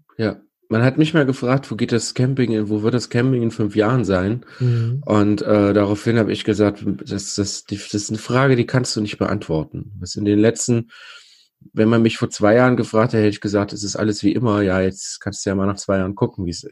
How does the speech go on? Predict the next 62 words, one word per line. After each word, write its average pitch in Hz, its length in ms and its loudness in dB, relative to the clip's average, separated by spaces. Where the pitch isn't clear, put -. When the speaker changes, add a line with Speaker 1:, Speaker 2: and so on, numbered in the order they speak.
Speaker 2:
Ja. 131 320 4
Speaker 1:
aussieht 95 460 -2
und 92 160 -4
wie 98 80 0
rasant 98 380 2
Speaker 2:
Ja. 120 60 0
Speaker 1:
das 113 160 0
gestiegen 110 440 -4
ist. 92 300 -6
Und 90 220 -10
wenn, 101 260 -2
wie 107 120 -2
gesagt, 104 260 4
wenn 104 80 4
das 101 180 0
weiter 120 300 2
so 104 160 -2
geht, 107 260 0
dann 92 220 -2
kann 107 200 -2
ich 107 140 -2
noch 107 160 0
nicht 107 160 0
immer 110 200 4
die 101 120 -2
Sku-, 139 300 2
die 117 220 -2
Zukunft 107 440 -6
in 98 80 -2
einem 95 160 -2
Jahr 104 240 4
voraussagen, 82 840 -8
ne? 87 160 -12
Speaker 2:
Ja. 117 120 0
Speaker 1:
Ich - 100 -6
wünschte, 120 540 0
ich 110 160 -2
wünschte 151 380 2
nur, 147 260 6
es 120 140 -2
wird 131 140 0
ein 127 80 0
bisschen 131 360 2
mehr 117 200 2
gemacht. 113 480 -2
Es - 160 -12
wird 107 160 -2
da 101 60 0
einfach 104 360 -4
ein 107 80 -6
bisschen 104 340 -4
mehr 104 200 2
drauf 101 340 0
geachtet, - 540 -2
dass - 160 -4
es 107 160 -8
halt 90 180 0
viele 104 300 2
Leute 90 380 2
gibt, - 280 -8
die 90 80 0
jetzt - 420 -2